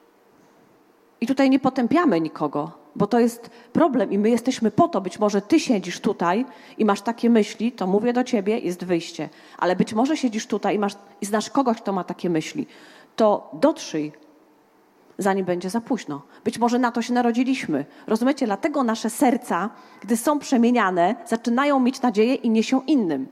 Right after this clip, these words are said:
Ale wróćmy do tego Piotra. Judasz, tak szukając na zewnątrz, to myślę, że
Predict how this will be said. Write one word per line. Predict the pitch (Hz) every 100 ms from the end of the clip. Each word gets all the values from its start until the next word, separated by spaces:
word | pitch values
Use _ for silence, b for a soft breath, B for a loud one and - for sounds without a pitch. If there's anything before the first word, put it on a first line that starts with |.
| - B B -
Ale | 214
wróćmy | 214 262 175
do | 175
tego | 175 165
Piotra. | 160 156 - 147 - - _ _ _ _ -
Judasz, | 196 294 220 262 - B B B B -
tak | 214
szukając | - 226 311 254 -
na | 214
zewnątrz, | 208 180 196 240
to | -
myślę, | 190 - 254
że | 220 240